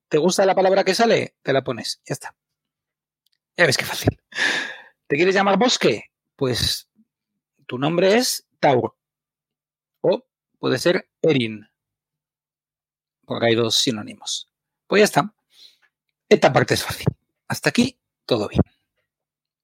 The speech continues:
La segunda estrategia que teníamos con el cuña era añadir una terminación. En Sindarin también se usa,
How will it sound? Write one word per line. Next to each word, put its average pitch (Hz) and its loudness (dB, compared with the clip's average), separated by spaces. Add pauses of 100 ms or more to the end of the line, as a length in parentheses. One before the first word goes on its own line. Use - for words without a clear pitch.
(1160)
La 170 0
segunda 233 2
estrategia 233 0
que 165 2
teníamos 180 0
con 196 0
el 185 2
cuña 220 0
era 175 2
añadir 170 0
una 196 2
terminación. 135 0 (1000)
En 160 -2
Sindarin 226 0
también 196 -2 (140)
se - -2
usa, 220 0